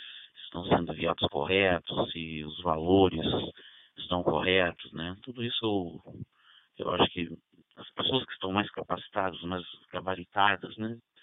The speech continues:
poderiam colaborar com, com a gente aí nesse, nesse aspecto. Eu falo isso porque essa semana que passou agora eu tive,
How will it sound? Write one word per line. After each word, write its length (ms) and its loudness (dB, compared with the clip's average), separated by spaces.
poderiam 320 2
colaborar 680 4
com, 480 -12
com 120 -8
a 80 -2
gente 360 -4
aí 120 -4
nesse, 220 -8
nesse 180 -8
aspecto. 420 -4
Eu 120 -2
falo 240 -2
isso 180 -4
porque 420 -4
essa 200 -12
semana 280 -4
que 100 -20
passou 420 -6
agora 220 -4
eu 60 -4
tive, 420 -6